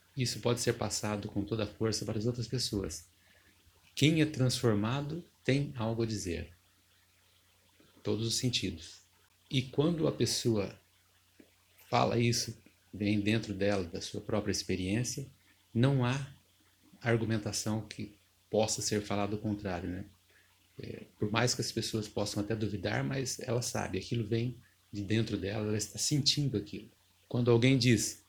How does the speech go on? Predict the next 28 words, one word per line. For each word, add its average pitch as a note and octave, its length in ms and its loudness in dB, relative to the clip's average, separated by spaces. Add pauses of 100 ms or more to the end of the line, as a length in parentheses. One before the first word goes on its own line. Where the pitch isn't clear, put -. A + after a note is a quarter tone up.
"Eu C#3 260 6
antes D3 400 2
não C#3+ 160 2
tinha C#3 480 0 (160)
esperança, G2 720 -2 (460)
nenhuma A2 280 2
esperança, G#2 680 0 (100)
mas G2 200 -2
agora G2 260 0
tenho. D#2+ 420 -6 (800)
Eu A2 100 2
estava A#2 300 0
repleto A2 500 -2
de G2+ 120 -2
culpa, F3+ 420 -2 (140)
mas G#2+ 180 -2
agora A2 220 -2
tenho A#2 240 -2
paz. - 500 -10 (1800)
Minha G2+ 220 4
vida A2 260 2
não A2 100 2
tinha G#2 280 0
sentido, D3 680 -2 (240)
mas G#2+ 200 -4
agora A2 280 -4
tem G#2+ 220 -4
propósito." G2 1000 -4